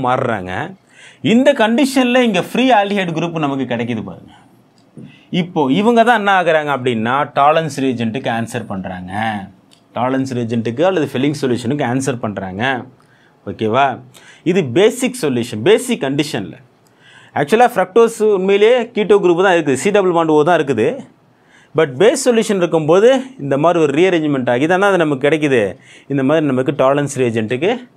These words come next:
ஆன்சர் பண்ணுது. ஓகேவா? So, இப்படி தான் நமக்கு இந்த ஃப்ரக்டோஸ் எப்படி ஆல்டிஹைடு குரூப் இருக்கிற மாதிரி ஆன்சர் பண்ணுதுன்றதுக்கான எக்ஸ்பிளனேஷன். இன்னும் கூட நம்ம டீப்பா போலாம். But இதோட நான் ஸ்டாப் பண்ணிக்கிறேன்.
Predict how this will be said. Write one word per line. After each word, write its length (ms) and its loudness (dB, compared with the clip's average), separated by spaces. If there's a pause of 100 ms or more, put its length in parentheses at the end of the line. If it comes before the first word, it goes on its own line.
(120)
ஆன்சர் 480 -6
பண்ணுது. 280 -8 (340)
ஓகேவா? 320 0 (460)
So, 160 0
இப்படி 300 0
தான் 140 2
நமக்கு 600 -2 (260)
இந்த 160 -4
ஃப்ரக்டோஸ் 600 -4
எப்படி 580 -2
ஆல்டிஹைடு 500 0
குரூப் 480 -2
இருக்கிற 340 0
மாதிரி 300 0
ஆன்சர் 360 -4
பண்ணுதுன்றதுக்கான 880 -2 (280)
எக்ஸ்பிளனேஷன். 580 -2
இன்னும் 240 -2
கூட 160 0
நம்ம 220 -2
டீப்பா 460 -2
போலாம். 360 -4 (720)
But 140 0
இதோட 580 -2
நான் 420 -4
ஸ்டாப் 360 -2
பண்ணிக்கிறேன். 440 -4